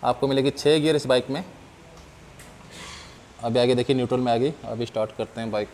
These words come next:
को और सुनते हैं इसका एग्जॉस्ट note जो कि लोगों को काफ़ी ज़्यादा पसंद आता है।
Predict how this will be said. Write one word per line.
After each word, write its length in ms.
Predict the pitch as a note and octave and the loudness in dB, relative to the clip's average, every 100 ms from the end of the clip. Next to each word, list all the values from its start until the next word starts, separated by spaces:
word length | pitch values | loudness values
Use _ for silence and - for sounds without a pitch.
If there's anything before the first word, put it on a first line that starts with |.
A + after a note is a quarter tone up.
| - | -8
को 120 | D3+ | -4
और 280 | B2 A2 A2+ | -2 -2 -4
सुनते 480 | - - B2+ A#2+ C3+ | -8 -8 -8 -6 -6
हैं 40 | |
इसका 220 | C3+ - | -4 -2
एग्जॉस्ट 460 | B2+ A2 C#3 - A#2 | 0 0 -2 -2 -4
note 340 | A#2+ D3 - - - - - - - - - - - - - - - - - - B2 | -2 -2 -4 -16 -20 -20 -20 -20 -20 -20 -20 -20 -20 -20 -20 -20 -20 -20 -18 -12 -2
जो 120 | B2+ | 0
कि 160 | B2+ C3+ | 2 2
लोगों 300 | C3 D3 E3 | 4 6 4
को 60 | |
काफ़ी 120 | D3 C#3+ | 4 4
ज़्यादा 140 | C#3 | 2
पसंद 320 | B2+ D3 C#3+ | 0 0 2
आता 240 | B2 A#2+ B2+ | 2 4 2
है। 140 | C#3+ | 2